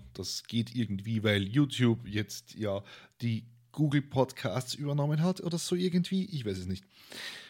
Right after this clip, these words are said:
Und wenn ihr von dem ganzen Mord und Totschlag hier auf diesem Kanal einmal eine Pause braucht, dann hört doch mal bei der Steuerfrau rein. In diesem Podcast spreche ich mit einer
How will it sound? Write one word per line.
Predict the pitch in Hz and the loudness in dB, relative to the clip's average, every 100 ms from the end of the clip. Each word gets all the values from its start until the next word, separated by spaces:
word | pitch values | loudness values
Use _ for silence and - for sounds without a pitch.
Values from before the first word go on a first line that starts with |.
| - - _ _ _ _ | -20 -20 _ _ _ _
Und | 147 160 160 | 6 6 6
wenn | 165 190 | 6 6
ihr | 196 | 6
von | 190 | 6
dem | 175 | 4
ganzen | 165 151 143 156 | 4 2 0 -2
Mord | 131 135 143 | 2 6 4
und | 160 151 - | 4 -4 -2
Totschlag | 143 147 - 113 104 107 | 2 2 2 2 2 2
hier | - 131 | 0 -2
auf | 113 | -2
diesem | - 120 | -4 -6
Kanal | 131 139 135 147 | -2 2 4 4
einmal | - 127 123 117 | 2 -2 -2 -4
eine | 113 98 | -4 -6
Pause | 95 - 104 - - | -8 -10 -8 -6 -4
braucht, | 123 139 143 - | 0 0 0 -4
dann | 127 127 - | -4 -2 -4
hört | 98 - | -4 -4
doch | 104 - | -6 -6
mal | 92 98 | -6 -4
bei | - 98 | -6 -6
der | 113 143 | -2 -2
Steuerfrau | - - - 104 101 90 - 101 92 | -4 -8 -2 0 2 0 0 2 2
rein. | 95 92 85 - - - - | -2 -4 -8 -16 -20 -20 -16
In | - 120 | -6 -4
diesem | 143 165 165 | -2 -2 0
Podcast | 123 117 - 135 - | 0 0 0 -2 -4
spreche | - 110 - | -8 -8 -8
ich | 113 117 | -8 -6
mit | 107 | -6
einer | 90 90 | -6 -10